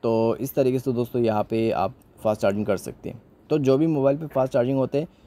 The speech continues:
उनको बस दोस्तों यही रिक्वायरमेंट चाहिए होते हैं। उनके, अ, कई डिवाइसेस पर तो दोस्तों सेटिंग भी नहीं होते फास्ट चार्जिंग का, ठीक है, इनेबल डिसेबल का।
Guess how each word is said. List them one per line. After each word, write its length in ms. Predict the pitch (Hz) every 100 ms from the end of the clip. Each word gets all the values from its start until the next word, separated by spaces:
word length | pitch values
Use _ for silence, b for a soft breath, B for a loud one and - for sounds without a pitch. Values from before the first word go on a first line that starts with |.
| b
उनको 260 | 139 151 170
बस 120 | 160
दोस्तों 280 | 151 135 147
यही 200 | 117 127
रिक्वायरमेंट 460 | 123 113 107 107
चाहिए 160 | 104 87
होते 240 | 85 -
हैं। 140 | 95 123 -
उनके, 340 | 123 131 147 b b b b -
अ, 140 | - 113
कई 200 | 143 160
डिवाइसेस 440 | 143 135 131 135
पर 160 | 143 139
तो 100 | 135
दोस्तों 520 | 131 139 139 117 -
सेटिंग 380 | - 123 143 151
भी 80 |
नहीं 120 | 139 117
होते 200 | 98 101
फास्ट 260 | 101 101
चार्जिंग 260 | 101 92 92
का, 140 | 92 107 - -
ठीक 100 | 131
है, 80 | 117
इनेबल 320 | 117 113 113
डिसेबल 340 | 104 101 95
का। 180 | 90 -